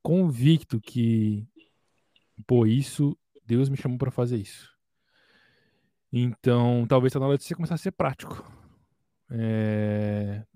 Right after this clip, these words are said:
tudo isso que a gente tá falando é espiritual e até a nossa racionalidade é espiritual. Tudo sempre é.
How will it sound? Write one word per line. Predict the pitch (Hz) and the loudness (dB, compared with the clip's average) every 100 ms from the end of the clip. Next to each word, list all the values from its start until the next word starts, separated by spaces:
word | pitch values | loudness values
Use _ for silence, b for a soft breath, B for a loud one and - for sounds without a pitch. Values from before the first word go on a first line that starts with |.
| - | 0
tudo | 139 156 | 2 4
isso | 147 151 | 2 0
que | - | -4
a | |
gente | 147 | -4
tá | 156 | -4
falando | 143 139 | -4 -4
é | |
espiritual | - 139 139 - 127 131 156 160 | -2 -2 0 2 4 4 2 2
e | |
até | 151 - 139 151 | 0 -2 -4 -2
a | 156 | -4
nossa | 151 156 151 135 | -4 -4 -4 -6
racionalidade | 143 143 156 147 139 123 131 143 | -4 -6 -6 -6 -4 -6 -6 -8
é | |
espiritual. | 143 - 156 143 117 110 _ b b b b b b b b _ _ _ _ - | -8 -10 -10 -6 -8 -10 _ b b b b b b b b _ _ _ _ -4
Tudo | 156 175 | -2 -2
sempre | - 170 175 139 | -4 -6 -2 -2
é. | 120 | -2